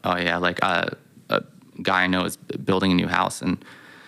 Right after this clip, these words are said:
it's not, I mean, it's, like, a four-bedroom house, so decent size, but he said not his lumber costs,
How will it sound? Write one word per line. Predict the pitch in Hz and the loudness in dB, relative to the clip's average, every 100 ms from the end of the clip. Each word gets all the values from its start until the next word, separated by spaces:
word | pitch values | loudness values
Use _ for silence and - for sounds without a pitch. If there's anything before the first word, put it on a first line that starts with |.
| - - - - | -20 -20 -20 -12
it's | - - | -4 0
not, | 104 85 | 0 2
I | 107 | 4
mean, | 104 | 4
it's, | 110 | 2
like, | 98 | -2
a | |
four-bedroom | - 104 98 92 92 | 2 4 4 2 2
house, | 90 87 90 | 2 0 0
so | - 98 | 0 2
decent | 98 92 - | 2 0 0
size, | - 92 92 - | 0 0 -2 0
but | 92 | -2
he | - 95 | 0 -2
said | - 95 87 | 0 2 4
not | 95 120 | 4 4
his | 120 101 | 2 4
lumber | 101 101 95 | 4 4 4
costs, | - - - - | 2 -2 -2 -8